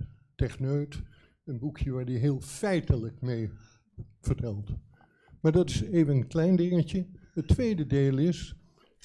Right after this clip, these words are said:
ik heb de twijfelachtige eer gehad om in negentien tweeënzeventig in Amerika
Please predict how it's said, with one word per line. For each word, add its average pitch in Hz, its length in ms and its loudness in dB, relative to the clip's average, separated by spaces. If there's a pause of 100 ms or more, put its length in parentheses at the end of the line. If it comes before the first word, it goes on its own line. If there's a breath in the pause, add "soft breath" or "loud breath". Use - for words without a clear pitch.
ik 170 260 -2
heb - 380 2
de 151 100 2
twijfelachtige 180 960 4
eer 180 200 2
gehad 156 400 0
om 160 200 -2
in 151 100 2
negentien - 920 -4
tweeënzeventig 147 1120 2
in 156 180 -2
Amerika 147 840 0